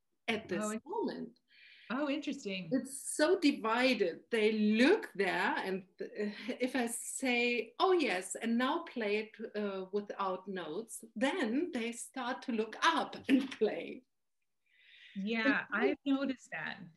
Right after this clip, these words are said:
Speaker 2: also, actually. I've noticed that the kids are so reluctant to look at their own hands.
Speaker 1: Yes, and it's, it's amazing, because I know at the beginning of my career as a piano teacher, it was,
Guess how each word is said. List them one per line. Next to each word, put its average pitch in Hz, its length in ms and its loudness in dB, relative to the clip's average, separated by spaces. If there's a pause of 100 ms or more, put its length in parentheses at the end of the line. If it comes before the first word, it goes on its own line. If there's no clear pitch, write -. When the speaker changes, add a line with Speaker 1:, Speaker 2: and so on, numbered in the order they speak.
(220)
Speaker 2:
also, 214 680 -6
actually. 185 420 -4
I've 185 180 -2
noticed 226 460 0
that 175 180 -4 (440)
the 190 180 -4 (160)
kids 214 300 -4
are 196 100 -4
so 185 280 -8
reluctant 185 840 -6
to 196 100 -6
look 165 260 -10
at 175 140 -16
their 165 180 -12
own 160 200 -12
hands. 190 680 -12 (120)
Speaker 1:
Yes, 302 680 0
and 254 220 4
it's, 247 340 -2
it's 254 220 -4
amazing, 233 640 0
because 233 480 -8
I 262 100 2
know 302 300 0
at - 160 -8
the 220 80 -2
beginning 240 580 -2
of 180 200 -10 (100)
my 180 340 -6
career 233 640 -2
as 190 200 -12
a 185 60 -10 (140)
piano 170 300 -10
teacher, 185 320 -14
it 185 160 -12
was, 190 180 -8